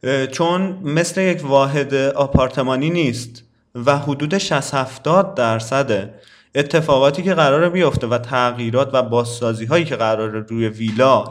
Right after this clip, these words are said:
یا باغ ویلای ما انجام بشه، خارج از محیط مسکونیه و توی محوطه است یا نمای ما. مثلاً باز در نظر بگیرید یک، اه، ساختمان مسکونی شاید یک پوست نما داره،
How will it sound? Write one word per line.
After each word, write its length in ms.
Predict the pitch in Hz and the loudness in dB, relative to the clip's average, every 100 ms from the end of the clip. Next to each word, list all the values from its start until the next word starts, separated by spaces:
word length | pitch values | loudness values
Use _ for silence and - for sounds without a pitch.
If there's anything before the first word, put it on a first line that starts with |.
| 110 | -4
یا 120 | 113 | -4
باغ 320 | 113 110 110 | 2 0 0
ویلای 260 | 110 110 107 | -4 -2 0
ما 160 | 110 | -2
انجام 360 | 110 107 110 107 | -4 -6 -6 -6
بشه، 380 | 107 - 151 214 - - _ - | -8 -4 -4 -6 -12 -20 _ -10
خارج 560 | - 165 165 185 196 | 2 4 6 4 2
از 260 | 139 117 113 | 2 2 0
محیط 380 | 117 117 117 123 | -4 -4 -6 -4
مسکونیه 840 | 117 117 117 - 117 110 107 107 107 _ _ - | -2 -2 -4 -8 -6 -4 -4 -6 -10 _ _ 0
و 100 | 123 | 0
توی 220 | 127 143 | 0 -2
محوطه 640 | 139 131 127 117 117 117 135 | 0 0 2 2 0 0 0
است 500 | 151 170 180 - 127 | 0 0 -4 -10 -6
یا 180 | 135 147 | -2 0
نمای 720 | 151 139 131 123 131 156 175 | 0 0 0 0 0 0 0
ما. 340 | 170 165 165 | -2 -2 -4
مثلاً 380 | 156 117 117 117 | -6 -8 -4 -4
باز 240 | 131 131 131 | 0 -2 0
در 160 | 123 | 0
نظر 340 | 113 110 123 127 | 0 -2 0 0
بگیرید 420 | 104 101 101 117 | -2 -6 -6 -2
یک، 300 | 113 113 - - 113 | -2 -2 -16 -16 -8
اه، 400 | 110 107 104 101 | -4 -2 -2 -4
ساختمان 720 | - 117 117 - 107 117 123 | 0 0 0 -4 0 0 0
مسکونی 880 | 110 110 - 117 110 120 143 180 - - - - | -2 -4 -6 -6 -4 -2 -4 -6 -10 -20 -20 -12
شاید 440 | - 156 180 185 185 | -2 2 4 2 0
یک 240 | 190 - | -2 2
پوست 380 | - 120 - 117 | 2 2 0 2
نما 420 | 113 113 107 107 | 4 2 2 0
داره، 360 | 101 98 95 | 0 -2 -4